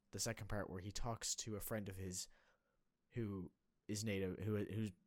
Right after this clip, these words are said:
is native to that language. I don't know if that's right. Anyway, um,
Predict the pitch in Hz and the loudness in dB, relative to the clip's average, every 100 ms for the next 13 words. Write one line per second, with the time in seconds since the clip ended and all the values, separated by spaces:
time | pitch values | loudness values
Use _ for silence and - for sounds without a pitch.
0 | _ - 104 113 95 95 98 87 85 175 | _ -2 2 2 2 0 0 0 -2 -4
1 | 82 - - - 95 92 87 - 92 - | -6 -8 -12 -8 -6 -4 -4 -2 -2 -4
2 | - _ 85 80 - 110 95 - - - | -8 _ -4 -4 -2 0 0 -4 -12 -20
3 | - - - - 87 107 104 | -20 -20 -20 -12 -2 0 2